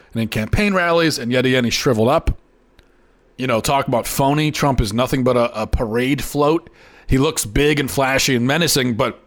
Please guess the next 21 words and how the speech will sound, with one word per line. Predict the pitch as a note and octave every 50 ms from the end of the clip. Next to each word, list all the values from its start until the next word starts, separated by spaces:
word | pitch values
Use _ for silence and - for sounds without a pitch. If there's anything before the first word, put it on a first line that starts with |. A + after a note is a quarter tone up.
| -
all | - C#3 E3 F3
you | F#3 G3
have | F#3 -
to | F#3+
do | F3+ G3 G3+ F#3+
is | - - - -
stick | - - - - F3+ -
a | E3+
pin | - - - A#3 A#3+ F#3+
in | D3+ C3 B2+
him, | - E3+ - - _ _ - - - -
and | - C#3+
he | D3+ D3
starts | - G3+ E3+ E3+ B2+ C3
deflating | B2+ E3 D#3 - - E3+ F3+ F#3+ F3 D3 B2+
right | B2+ C3+ C#3 B2+
there | - D3 C3+
in | C3 -
front | - D3 B2 G#2+
of | F#2
you. | D#2+ D#2+ -